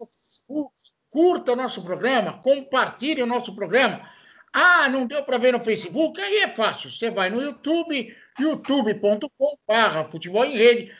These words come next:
se inscreve lá, clica, tem um negócio escrito inscreva-se em vermelho, você clica, como diz o Quartarolo, também clica no sininho cada vez que surgir um programa novo, um vídeo novo,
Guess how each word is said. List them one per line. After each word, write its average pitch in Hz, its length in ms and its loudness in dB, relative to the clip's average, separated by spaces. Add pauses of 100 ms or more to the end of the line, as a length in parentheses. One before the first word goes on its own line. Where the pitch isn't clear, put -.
(120)
se - 280 -8
inscreve 269 840 0
lá, 233 340 2 (440)
clica, 311 420 -2
tem 180 180 -10
um 254 60 -4
negócio 226 320 -6
escrito 208 400 -8
inscreva-se 196 720 0
em 196 40 -6
vermelho, 240 500 0
você 165 240 -10 (240)
clica, 262 420 -2
como 180 180 -10
diz 165 160 -4
o 170 80 -8
Quartarolo, 247 540 2 (400)
também 320 440 0
clica 277 340 2
no 269 100 2
sininho 247 400 0
cada 233 220 0
vez 226 240 0
que 233 140 -6
surgir 214 440 -4
um 220 100 -2
programa 214 420 0
novo, 220 420 4
um 190 320 -4
vídeo - 440 -10
novo, 233 300 6